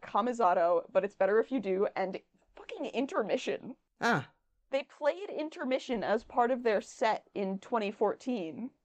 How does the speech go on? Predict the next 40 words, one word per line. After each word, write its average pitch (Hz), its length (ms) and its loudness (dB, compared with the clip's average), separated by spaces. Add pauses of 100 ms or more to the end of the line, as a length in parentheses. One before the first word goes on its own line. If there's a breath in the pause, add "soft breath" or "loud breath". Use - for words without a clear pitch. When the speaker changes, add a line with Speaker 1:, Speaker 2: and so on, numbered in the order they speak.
(520)
Speaker 2:
Interesting. 208 400 6
Speaker 1:
Like, 208 80 10
on 220 60 2
the 220 60 8
Too 226 240 -2
Weird 202 320 2
tour. 170 420 2 (1080)
Speaker 2:
Huh. 170 240 0 (280)
So 160 260 4
did 160 220 0
they, 147 480 4 (760)
did 160 100 0
they 151 100 6
have 160 180 6
someone, 160 280 2
like, 131 160 2
playing 143 300 2
piano, 139 420 2
or 180 100 2
did 147 140 2
they 139 100 2
just 143 200 2
sort 139 140 2
of 131 220 0 (440 loud breath)
play 143 180 8
the 143 140 4
song 135 340 6
and, 131 220 8
<laughs> 294 880 12
and 196 100 2
stand 160 280 4
Speaker 1:
I - 40 8
Speaker 2:
around? - 140 6
Speaker 1:
think - 100 6
they 311 120 12
had 240 120 6
someone 254 220 4
on 196 100 4
piano, 185 420 4
but - 220 2